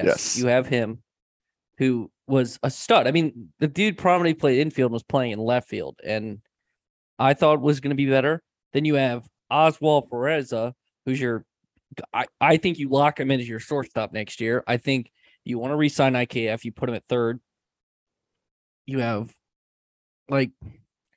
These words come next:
Speaker 2: you re-sign Judge. And you go from there. Like, I think this,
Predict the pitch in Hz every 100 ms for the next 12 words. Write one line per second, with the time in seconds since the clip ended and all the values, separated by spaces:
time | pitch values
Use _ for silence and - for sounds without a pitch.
0 | _ _ _ - 135 151 175 160 135 123
1 | 98 104 - - _ _ _ _ _ _
2 | _ _ _ _ _ _ _ _ _ _
3 | _ _ _ _ _ _ 143 135 135 135
4 | _ - - - - - - _ _ _
5 | _ _ _ _ _ _ _ _ _ 127
6 | 135 156 160 147 160 185 - 127 117 -
7 | 131 143 131 - _ _ _ - 143